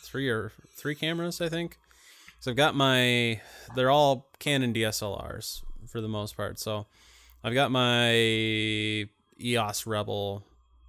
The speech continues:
T four I. So that sucker's, like, eight years old. And then I've got my sixty Mark two,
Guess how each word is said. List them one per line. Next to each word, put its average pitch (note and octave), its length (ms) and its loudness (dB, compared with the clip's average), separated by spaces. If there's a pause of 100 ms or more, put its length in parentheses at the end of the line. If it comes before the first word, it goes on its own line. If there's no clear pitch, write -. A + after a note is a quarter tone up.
(280)
T B2+ 180 -2
four - 260 -6
I. - 260 -12 (100)
So - 160 -6
that C#3+ 240 4
sucker's, A2 440 -6
like, G#2 200 -10
eight A2 180 -10
years G#2 240 -12
old. E2 280 -14 (1120)
And C3+ 80 -2
then D3+ 140 6
I've D3+ 100 4
got D3 180 4
my C3 800 2
sixty - 540 0
Mark A#2+ 300 2
two, G#2 440 -4